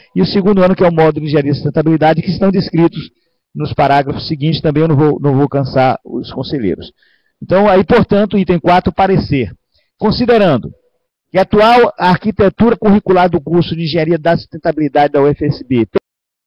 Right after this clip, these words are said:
permite o desenvolvimento de conhecimentos, habilidades e competências suficientes necessárias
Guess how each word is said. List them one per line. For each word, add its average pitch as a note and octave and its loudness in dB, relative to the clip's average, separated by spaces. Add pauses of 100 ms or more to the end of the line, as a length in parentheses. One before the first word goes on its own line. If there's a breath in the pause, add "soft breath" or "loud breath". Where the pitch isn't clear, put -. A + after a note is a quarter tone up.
(220)
permite F#3+ 2
o G#3 0
desenvolvimento F#3+ 0 (240)
de - -6
conhecimentos, F#3+ -2
habilidades D#3+ 0
e D#3 -6
competências E3+ -4
suficientes F3+ -8
necessárias D3 0